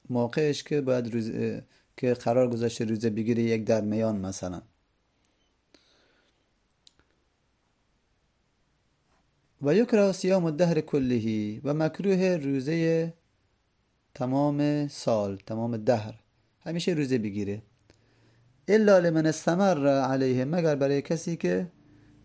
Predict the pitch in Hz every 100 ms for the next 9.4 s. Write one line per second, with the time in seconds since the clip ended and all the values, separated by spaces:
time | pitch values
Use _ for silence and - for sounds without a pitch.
0 | - - - 147 147 165 143 123 - -
1 | - - - - - - - 127 127 123
2 | 123 113 113 110 117 113 117 - - -
3 | - - - - - - - - - -
4 | - - _ - - - - _ _ _
5 | _ _ _ _ _ _ _ _ _ _
6 | _ _ _ _ _ _ _ _ _ _
7 | 127 127 160 151 143 - 139 143 160 147
8 | 127 120 110 117 113 117 127 120 117 113
9 | 113 117 117 113